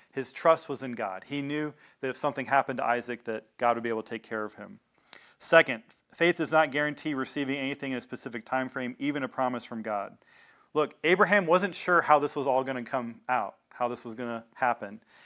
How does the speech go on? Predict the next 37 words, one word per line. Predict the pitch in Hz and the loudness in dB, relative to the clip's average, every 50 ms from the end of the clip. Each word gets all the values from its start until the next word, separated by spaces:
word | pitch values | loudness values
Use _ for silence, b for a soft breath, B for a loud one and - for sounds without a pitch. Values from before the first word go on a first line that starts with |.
| b b b | b b b
but | 143 117 | -4 -2
he | 107 156 | -2 -4
trusted | - - 156 151 143 - 156 139 | 0 6 6 6 6 6 0 -2
that | 131 131 | -2 2
God | 120 131 127 131 | 4 6 6 6
was | 131 113 | 4 0
gonna | 113 135 123 117 | -4 -6 -6 -4
work | 107 113 123 120 - 127 | -4 -4 -4 -4 -4 -2
it | 113 | -2
all | 110 104 104 - | 0 0 0 -2
out. | 110 107 101 92 - - _ _ _ _ _ _ _ _ _ _ _ _ _ _ _ _ _ _ _ _ _ b b b b b b b b b b _ - | -2 -2 -4 -4 -6 -12 _ _ _ _ _ _ _ _ _ _ _ _ _ _ _ _ _ _ _ _ _ b b b b b b b b b b _ -4
Number | 143 151 156 | 2 2 2
three, | - - 175 156 135 | 4 6 4 4 4
faith | - 156 160 151 - | 4 2 2 2 2
requires | 156 139 - 147 139 139 123 139 | -2 2 6 6 6 6 6 6
action. | 139 135 139 135 - - 113 104 107 113 - _ b b b b b b b b - | 6 6 6 6 2 -6 -10 -12 -12 -14 -16 _ b b b b b b b b 12
I | 170 | 12
don't | 202 208 | 12 12
think | 202 185 | 10 6
there's | 175 175 147 | 2 0 0
a | 170 | 0
more | 165 156 151 135 | 0 0 0 0
poignant | - - - - - 175 180 190 190 180 175 - _ | -2 -8 -16 -8 -4 -2 -2 0 -2 -4 -6 -6 _
action | - 147 143 139 - - - 139 | 2 4 4 4 2 0 -6 -6
you | 139 135 | -6 -8
can | 131 - 127 120 | -6 -8 -10 -10
take | - - 143 135 120 120 - - - - - _ | -8 -6 -4 -4 -4 -4 -8 -14 -20 -20 -12 _
as | - 127 120 127 | -6 -4 -4 -4
a | 113 | -8
father | - - 156 147 147 156 147 - 143 139 - - 135 - - - - | 6 10 10 12 12 12 10 8 2 -2 -2 -6 -12 -16 -16 -20 -20
<laughs> | - - - _ | -20 -20 -6 _
than | 151 147 - - | -2 -2 0 8
offering | 143 160 165 - - - 202 190 175 175 | 10 10 12 10 10 6 4 4 8 8
up | 180 175 170 - | 8 8 8 6
your, | 139 139 143 135 131 127 127 - - _ _ _ | 0 2 2 2 2 0 -4 -8 -18 _ _ _
your | 131 131 127 | -6 -6 -6
son. | - - - 196 185 127 101 | -4 2 4 4 4 4 2